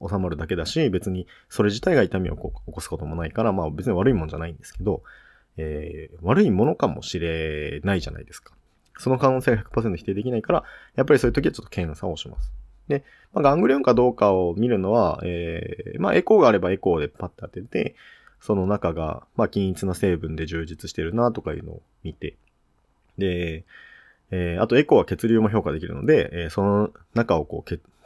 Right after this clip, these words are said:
血が流れてないかっていうのを確認したりしますね。たまに、えー、同じような感じでこう、動脈瘤とかで動脈がこう、袋状になってて、もうバンバンその中に血液流れてるのに、そこにこう、ピュンって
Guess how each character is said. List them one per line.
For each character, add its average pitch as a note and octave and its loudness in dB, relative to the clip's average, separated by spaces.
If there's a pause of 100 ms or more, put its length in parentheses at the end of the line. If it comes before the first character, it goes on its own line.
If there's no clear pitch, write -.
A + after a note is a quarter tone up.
血 G2 -6
が F#2 0
流 G2 2
れ F#2 0
て E2 -8
な F2+ -4
い E2 -6
か F#2 -4
っ - -4
て - -2
い - 0
う - 0
の - -4
を - -8
確 E2 -12
認 D#2 -10
し - -16
た - -14
り - -20
し - -20
ま - -20
す - -20
ね。 G#2+ -12 (380)
た C#3+ 4
ま F#3 4
に、 F#3 2
え G#2 6
ー、 A2+ 6
同 C3+ 6
じ C#3 4
よ D3 8
う - 4
な G#2+ 0
感 F2+ -2
じ E2+ -8
で - -10
こ D#2 -6
う、 D#2 -6
動 G2 4
脈 A#2+ 4
瘤 F2+ 0
と C2 -10
か - -10
で - -12
動 F#2+ -2
脈 A#2+ 2
が D3 2 (180)
こ D#2 -10
う、 - -16
袋 F2+ -2
状 F#2 -2
に F2 -2
な E2+ -4
っ - -12
て D#2+ -12
て、 E2+ -2 (380)
も F2 -6
う D#2 -10
バ F#2+ 0
ン A2 4
バ A2+ 6
ン G#2+ 2
そ A2+ 2
の A2+ 4
中 A2 2
に D#2+ -6
血 F2 -4
液 D#2 -6 (460)
流 F#2 2
れ G2 4
て F2+ 0
る F2 -4
の F2+ -2
に、 A#2+ 4
そ G2 -4
こ G#2+ 2
に F#2+ 0
こ F2+ -2
う、 E2 -6
ピ B2+ 2
ュ A#2 4
ン - 0
っ - -8
て D#2 -4